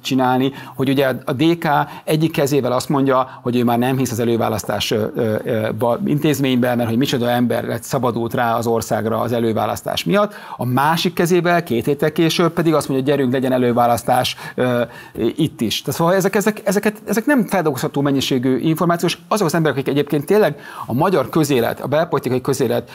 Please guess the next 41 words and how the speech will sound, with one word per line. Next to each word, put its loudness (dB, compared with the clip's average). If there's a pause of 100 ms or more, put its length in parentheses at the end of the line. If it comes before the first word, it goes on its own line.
(140)
mindenfajta 2
ilyen 0
kérdésben 0
apátiában 0 (280)
van. -2
De -2
azért 0
mégiscsak 0
azért, 0 (360)
azért 0
az, 0
hogy -4
azért 0
azt -4
az 0
ellenzéki 2
szavazó 0
azért 0
látja, 2
hogy 0
mégiscsak 0
február -2
van, -6 (360)
és -8
mégiscsak 0
júniusban 2
van 0
egy -2
helyhatósági -2
választás, -2
és -2
még 2
mindig 4
az -2
én 2
településemben, 0
ami 4
a 2
legközelebbi, 2 (640)
az -4
otthonom, 0